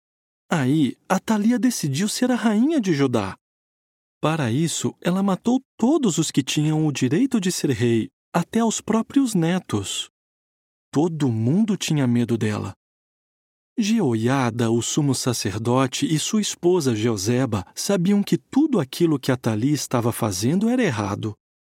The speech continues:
Então, eles foram muito corajosos. Eles esconderam no templo um dos netos de Atalia, um bebê chamado Jeoás, e ficaram cuidando dele.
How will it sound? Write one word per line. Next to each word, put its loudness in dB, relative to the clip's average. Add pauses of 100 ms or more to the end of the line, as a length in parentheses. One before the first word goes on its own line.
(540)
Então, 2 (200)
eles 0
foram -2
muito 0
corajosos. -2 (600)
Eles 0
esconderam 0
no -2
templo -2
um 2
dos 0
netos 0
de 0
Atalia, 0 (160)
um 0
bebê 2
chamado 0
Jeoás, 0 (100)
e 2
ficaram -2
cuidando 0
dele. -2